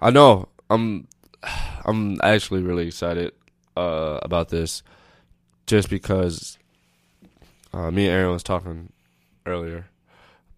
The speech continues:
but about how, what, who, who will actually like what tracks, 'cause it's a different mood for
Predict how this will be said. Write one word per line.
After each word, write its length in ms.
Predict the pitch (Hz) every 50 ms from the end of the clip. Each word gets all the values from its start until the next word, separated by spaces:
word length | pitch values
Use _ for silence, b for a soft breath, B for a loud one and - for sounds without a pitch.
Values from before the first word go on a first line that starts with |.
| _ -
but 340 | - 92 90 82 - - _ -
about 320 | 82 80 87 85 85 85
how, 340 | 92 87 85 85 85 85 80 - -
what, 360 | - 87 85 90 90 90 -
who, 540 | - - - 95 92 92 92 90 90 85 87 - -
who 240 | - - 101 101 95
will 160 | 92 90 -
actually 480 | - - 85 85 80 - - 76 80 85
like 240 | 80 78 80 78 - -
what 280 | 73 71 71 64 -
tracks, 680 | - - - 50 50 50 50 50 _ _ - - - - _ b b b b b b -
'cause 260 | - - 71 - -
it's 120 | 76 78 82
a 40 | 85
different 400 | 80 95 90 82 - 80 80 78
mood 300 | 76 78 78 73 71 -
for 300 | - - 69 69 65